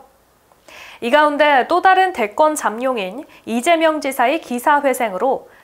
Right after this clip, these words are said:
연대 전선 구축이 경선에 영향을 미칠 변수로 떠올랐습니다. 또 박주민 최고위원이 후보 등록 마지막 날인 오는 이십일일 오전까지 당권 도전 여부를 결심하겠다고 이십 일 밝혀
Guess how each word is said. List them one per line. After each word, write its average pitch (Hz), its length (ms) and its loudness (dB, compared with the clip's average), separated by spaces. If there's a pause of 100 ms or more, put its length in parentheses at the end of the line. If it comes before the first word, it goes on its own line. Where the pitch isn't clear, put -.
연대 254 360 2
전선 311 420 0
구축이 233 580 -6 (160)
경선에 254 560 -2
영향을 226 460 -2
미칠 247 340 -4
변수로 214 580 -4 (160)
떠올랐습니다. - 840 -4 (960)
또 247 100 2
박주민 311 500 0
최고위원이 311 840 0 (140)
후보 370 320 0
등록 320 420 0
마지막 277 480 0
날인 277 420 0 (100)
오는 247 340 -2
이십일일 269 680 -2
오전까지 254 960 0 (300)
당권 277 460 0
도전 311 380 0
여부를 262 520 0
결심하겠다고 254 1300 -2
이십 233 360 -6
일 262 160 -4
밝혀 175 500 -2